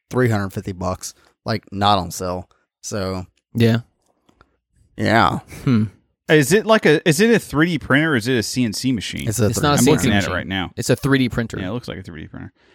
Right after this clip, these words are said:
Speaker 3: Damn, dude. I,
Speaker 1: Is it,
Speaker 3: I
Speaker 1: you
Speaker 3: almost
Speaker 1: said
Speaker 3: feel
Speaker 1: the
Speaker 3: like I
Speaker 1: Ender
Speaker 3: would, that's
Speaker 1: three?
Speaker 3: why I would rather invest in.
Speaker 2: Yeah.
Speaker 1: Okay.
Speaker 2: Yeah, they're, they're Chinese. They, like,
Speaker 3: Yeah.
Speaker 2: you won't find it on Amazon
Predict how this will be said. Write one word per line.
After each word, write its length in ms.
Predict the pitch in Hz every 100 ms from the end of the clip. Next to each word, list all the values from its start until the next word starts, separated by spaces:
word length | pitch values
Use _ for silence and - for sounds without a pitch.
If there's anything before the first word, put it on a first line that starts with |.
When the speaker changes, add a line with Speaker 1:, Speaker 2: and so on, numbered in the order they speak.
| _ _ _
Speaker 3:
Damn, 260 | - 175 131
dude. 240 | 98 120 -
I, 140 | 147 - - -
Speaker 1:
Is 100 | 117
it, 60 | 160
Speaker 3:
I 40 |
Speaker 1:
you 40 |
Speaker 3:
almost 180 | 180 -
Speaker 1:
said 100 | 165
Speaker 3:
feel 100 | 127
Speaker 1:
the 40 | 120
Speaker 3:
like 40 |
I 20 |
Speaker 1:
Ender 140 | 139 127
Speaker 3:
would, 80 | 107
that's 160 | 123
Speaker 1:
three? 80 | 110
Speaker 3:
why 60 | 101
I 20 |
would 100 | 95
rather 260 | 101 98
invest 380 | 95 90 98 95
in. 160 | 95 92 - _
Speaker 2:
Yeah. 340 | - 101 71 - _ _ _ _ _ _ _
Speaker 1:
Okay. 100 | 107
Speaker 2:
Yeah, 200 | 123 123 -
they're, 240 | 151 170 143
they're 160 | 151
Chinese. 640 | - 190 190 185 170 135 -
They, 220 | 151 147
like, 140 | 147
Speaker 3:
Yeah. 40 | 143
Speaker 2:
you 80 | 180
won't 100 | 170
find 120 | 170
it 40 |
on 100 | 135
Amazon 540 | 117 131 131 110 101